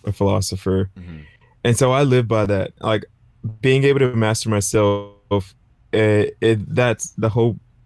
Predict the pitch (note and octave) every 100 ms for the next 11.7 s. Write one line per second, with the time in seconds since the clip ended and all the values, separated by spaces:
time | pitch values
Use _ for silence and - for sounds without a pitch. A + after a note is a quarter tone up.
0 | _ A2+ - - B2+ - A2+ - F#2 F#2
1 | F#2+ G2 _ _ F2+ F2 D#2 E2+ _ _
2 | _ _ _ _ _ _ B2 B2 - -
3 | - _ _ _ _ _ _ _ _ _
4 | _ _ _ _ _ B2+ B2+ C3 A#2+ A2+
5 | G#2+ G#2+ F#2+ G#2 - - A#2 - A2 -
6 | A2+ G2 F#2 F#2 - _ - - C2 _
7 | _ _ A#2 A#2+ A2 G#2+ B2+ B2+ B2 G2+
8 | G#2+ A2+ A2+ A2 G#2+ G2+ - - B2 B2
9 | A#2+ A#2 - A#2+ A#2 A#2 G#2+ A2 A2 G#2+
10 | G#2 A2 - A2 G2+ G2+ F#2+ G#2 G2+ G2
11 | G2 - G2+ G2 G2 G2